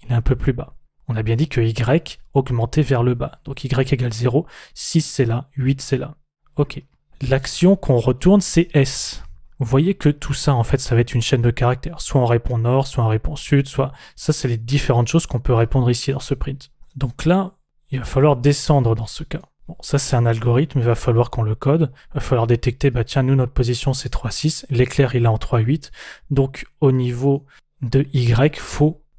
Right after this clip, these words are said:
qu'on descende, mais ça veut dire qu'il faut qu'on augmente Y pour aller vers le bas. Donc si on veut augmenter Y pour aller vers le bas, la direction c'est sud. Donc on va donner au premier tour sud, on se dirige d'une case vers le bas,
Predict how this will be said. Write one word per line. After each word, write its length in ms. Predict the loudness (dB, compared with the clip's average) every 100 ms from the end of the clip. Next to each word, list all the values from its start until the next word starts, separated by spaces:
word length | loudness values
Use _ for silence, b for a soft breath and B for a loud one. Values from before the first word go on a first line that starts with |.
| -12
qu'on 160 | -6 -2
descende, 460 | 0 2 2 2
mais 120 | 2 0
ça 140 | 0
veut 80 | 0
dire 120 | 0
qu'il 100 | 0
faut 120 | -2
qu'on 200 | 0 2
augmente 400 | 2 2 -2 -2
Y 340 | -4 -4 -6 -4
pour 200 | 0 4
aller 140 | 4
vers 180 | 2 0
le 80 | -4
bas. 220 | -10 -18 B B B
Donc 160 | -12 -10
si 160 | -2 0
on 40 |
veut 120 | 2
augmenter 400 | 2 2 0 0
Y 240 | 0 0 0
pour 120 | 0
aller 100 | 0
vers 160 | 0
le 80 | 0
bas, 240 | 0 -4 -6
la 60 | -6
direction 380 | -2 -2 0 0
c'est 140 | 0
sud. 340 | -2 -4 -8 -14 B B B
Donc 300 | 0 2 2
on 60 | 0
va 260 | 2 0 0
donner 260 | 2 4 4
au 60 |
premier 260 | 2 0 0
tour 260 | 0 -4 -4
sud, 440 | -2 2 2 -2 B B B B _
on 80 | -6
se 160 | 0
dirige 380 | 2 2 2 2
d'une 160 | -2 -2
case 240 | 0 0
vers 120 | 0
le 120 | 0 0
bas, 300 | -2 -4